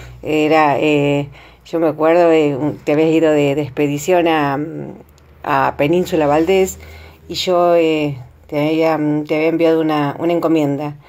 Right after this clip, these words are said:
este, con, me acuerdo que te, había cargado frutas, una torta, chocolates, golosinas, todas esas cosas. O sea que estuviste en la península quince días y cuando viniste ya no tenía, no existía más la caja.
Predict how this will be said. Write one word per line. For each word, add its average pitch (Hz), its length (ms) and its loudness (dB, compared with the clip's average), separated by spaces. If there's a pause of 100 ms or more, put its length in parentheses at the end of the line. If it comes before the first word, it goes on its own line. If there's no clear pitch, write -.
(420)
este, 147 640 -10 (240)
con, 151 480 -4 (160)
me 190 140 -8
acuerdo 160 240 0
que 143 100 -6
te, - 180 -20 (640)
había 151 300 -2 (120)
cargado 156 340 0
frutas, 160 800 0
una 147 180 -4
torta, 156 480 0
chocolates, 151 520 -2
golosinas, 156 440 -4
todas 165 160 -4
esas 151 140 -14
cosas. 180 300 -6 (380)
O - 40 -20
sea 208 100 -2
que 190 60 2
estuviste 196 340 -2
en 180 80 0
la 170 100 0
península 180 460 2
quince 185 320 0
días 196 260 4
y 175 80 0
cuando 151 240 -2
viniste 160 360 -4
ya 156 100 -8
no 151 80 -8
tenía, 147 300 -6 (440)
no 180 80 -2
existía 165 360 -4
más 147 120 -4
la 147 120 -8
caja. - 260 -14